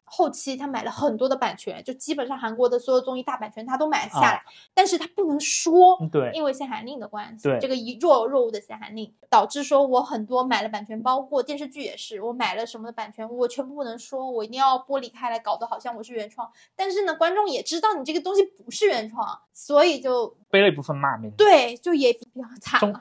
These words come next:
Speaker 2: 中国特色啦，中国特色，一切归为中国特色。
Speaker 1: 我觉得当时那个时候，就是一六到一八的这几年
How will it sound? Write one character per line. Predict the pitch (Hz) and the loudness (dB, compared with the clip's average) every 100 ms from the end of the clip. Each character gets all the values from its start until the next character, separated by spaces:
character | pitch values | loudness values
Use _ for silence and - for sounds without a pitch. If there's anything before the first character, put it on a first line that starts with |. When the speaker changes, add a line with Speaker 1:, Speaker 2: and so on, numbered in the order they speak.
| _ | _
Speaker 2:
中 | 247 | 0
国 | 220 | 0
特 | 165 190 | -2 -4
色 | 175 | -2
啦， | 127 | -4
中 | - | -4
国 | 156 | -6
特 | 143 147 | -4 -8
色， | - 120 | -4 -6
一 | 139 | -4
切 | 127 180 | 0 4
归 | 185 | 8
为 | 165 151 | 8 8
中 | 170 | 4
国 | 160 | 0
特 | - 139 | 0 -6
色。 | - 123 - _ | -6 -6 -6 _
Speaker 1:
我 | 240 | -4
觉 | 220 240 | 0 0
得 | 269 | 0
当 | 277 311 | -2 -2
时 | 311 | -4
那 | 233 233 | -6 -6
个 | |
时 | 233 - - | -6 -10 -10
候， | 226 220 | -10 -8
就 | 226 | -8
是 | 226 226 220 | -8 -12 -16
一 | 233 247 | -10 -6
六 | 254 233 214 214 | 0 0 0 -4
到 | - 220 208 | 4 4 4
一 | 220 294 | 0 4
八 | 269 277 | 6 6
的 | 294 | 4
这 | 233 233 220 - | 0 -2 -4 -8
几 | - 214 | -12 -6
年 | 202 226 | -4 -4